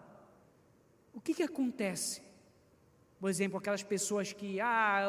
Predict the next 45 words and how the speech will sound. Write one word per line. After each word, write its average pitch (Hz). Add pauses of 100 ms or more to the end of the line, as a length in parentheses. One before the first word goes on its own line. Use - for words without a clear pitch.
(140)
eu, 208
eu 214
não 247
gosto 226
mais 214
de -
ciclano, 202
eu -
não 233
amo 220
mais 202
ciclano. 196 (640)
Ah, 233
n-, 233
não 247
ama 240
mais 220
a 208
esposa, 233
não 226
ama 214
mais 208
o 202
marido, 208 (320)
é 185
porque 220
eu 214
não 240
sinto 240
mais, 214
o, 214
o 196
amor 214
acabou." 214
Não 294
acabou. 294 (1400)
Você, 190
em 233
algum 240
momento, 226
tomou 214
uma, 202
tomou 202
uma 214
decisão 180